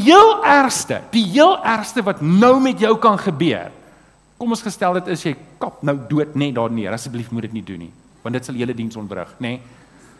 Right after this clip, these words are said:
En ja, ek gee meer <laughs> oor om die diens op hierdie stadium. Kom ons sê, dis die heel ergste wat met jou nou kan gebeur. En jy's in Jesus, het jy die ewige lewe. So, dis ook die beste wat met jou kan gebeur. So, as ek en jy daai ding kan, as ek en jy daai tree kan terugstaan en sê, "Oké, oké, oké, oké.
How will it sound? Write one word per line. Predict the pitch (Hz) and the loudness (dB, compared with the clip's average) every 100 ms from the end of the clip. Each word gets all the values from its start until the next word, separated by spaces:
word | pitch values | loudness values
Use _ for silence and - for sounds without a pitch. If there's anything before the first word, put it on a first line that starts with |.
| _ _ _ _ _ | _ _ _ _ _
En | - 165 | -4 2
ja, | 160 180 214 | 4 6 4
ek | 185 - | 0 0
gee | 226 | 2
meer | 175 196 233 | 6 6 6
<laughs> | |
oor | 226 208 | 4 4
om | 220 | 4
die | 170 | 2
diens | 147 180 - | 0 -2 -2
op | 165 - | -4 -4
hierdie | 160 151 | -6 -6
stadium. | - 131 147 131 - - - - | -4 -4 -2 -6 -8 -20 -20 -4
Kom | - 381 | 0 0
ons | 320 | 2
sê, | 403 | 2
dis | 233 311 | 2 0
die | 311 285 | 2 4
heel | 320 | 6
ergste | 302 277 277 | 4 0 -2
wat | 247 | -4
met | 233 | -2
jou | 226 | 0
nou | 185 175 | 0 0
kan | 160 | -4
gebeur. | - 110 95 80 - - - | -6 -10 -12 -12 -18 -20 -10
En | - 233 | 0 2
jy's | 240 | 2
in | 247 | 2
Jesus, | 190 294 226 160 | 2 2 0 -6
het | 175 | -8
jy | 185 170 | -6 -4
die | 139 | -4
ewige | 123 104 | -6 -10
lewe. | 87 85 - _ _ _ _ _ _ _ _ | -12 -14 -18 _ _ _ _ _ _ _ _
So, | 156 | -8
dis | 135 135 | -6 -8
ook | 156 - | -12 -12
die | 117 | -10
beste | 104 95 101 | -10 -12 -14
wat | 90 | -16
met | 90 | -18
jou | - | -18
kan | 82 87 | -18 -20
gebeur. | - - | -20 -18
So, | - 208 202 - - - - | -10 -10 -10 -18 -20 -14 -8
as | 190 | -6
ek | - - | -4 -6
en | 427 | -4
jy | 320 233 | -4 -2
daai | 165 185 | -2 -2
ding | 208 | -2
kan, | 196 175 - | -4 -6 -10
as | - 262 | -8 -6
ek | 311 | -4
en | 403 | -2
jy | |
daai | 294 - | -2 -2
tree | 233 220 | -4 -4
kan | 208 | -6
terugstaan | 190 180 170 | -6 -6 -6
en | 147 | -6
sê, | 147 | -6
"Oké, | 339 294 | -4 -4
oké, | 220 202 160 | -2 -2 -2
oké, | 143 | -4
oké. | - - | -8 -10